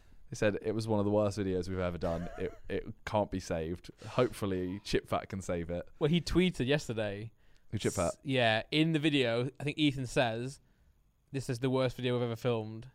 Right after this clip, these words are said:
Speaker 2: And it's just a black screen. And then Chip Fat goes, "I wish he was joking," in, like, text.
Speaker 1: Yeah.
Speaker 2: Where's that going up?
Speaker 1: I don't know yet. I think, what day is it today? Monday?
Speaker 2: Monday.
Speaker 1: Maybe tomorrow.
Speaker 2: Wow. Okay. Oh,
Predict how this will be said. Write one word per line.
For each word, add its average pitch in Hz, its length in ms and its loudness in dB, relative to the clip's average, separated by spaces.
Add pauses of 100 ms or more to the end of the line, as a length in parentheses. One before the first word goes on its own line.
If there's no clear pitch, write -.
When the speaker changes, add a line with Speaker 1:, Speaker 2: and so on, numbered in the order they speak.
(440)
Speaker 2:
And 127 160 -4
it's 117 80 -8
just 123 100 -6
a 135 60 -2
black 123 240 -2
screen. 131 260 -2
And 120 80 -4
then 123 100 -4
Chip 135 200 -4
Fat 123 160 -4
goes, 117 360 0
"I 123 80 -4
wish 120 200 -2
he 120 60 -2
was 107 100 -4
joking," 110 340 -4
in, 110 80 -8
like, 110 220 -10
text. 127 420 -2
Speaker 1:
Yeah. 107 320 4
Speaker 2:
Where's 156 140 6
that 175 100 8
going 170 200 10
up? 120 180 2 (1200)
Speaker 1:
I 127 80 2
don't 117 360 6
know 107 100 2
yet. 92 300 0
I 110 80 -2
think, 170 500 2 (880)
what 131 100 -6
day 139 80 4
is 117 100 2
it 87 40 -8
today? 95 360 -2
Monday? 101 360 -4
Speaker 2:
Monday. 120 320 -4
Speaker 1:
Maybe 180 260 4
tomorrow. 107 460 -2 (200)
Speaker 2:
Wow. 113 280 -4
Okay. - 160 -16 (140)
Oh, 131 220 0